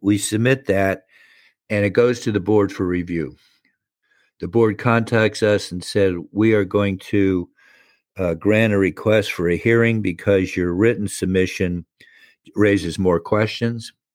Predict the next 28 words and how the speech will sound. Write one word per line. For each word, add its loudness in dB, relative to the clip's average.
And -4
we 0
say, 0
"Fine," 0
and 0
we 0
go 2
to 0
a -2
hearing. 0
We -12
charge 0
a -6
flat -2
fee -2
for -10
the -4
hearing. 0
And, 2
uh, 0
my 0
clients 0
are -2
totally 2
prepared 0
for -8
the -6
hearing. -2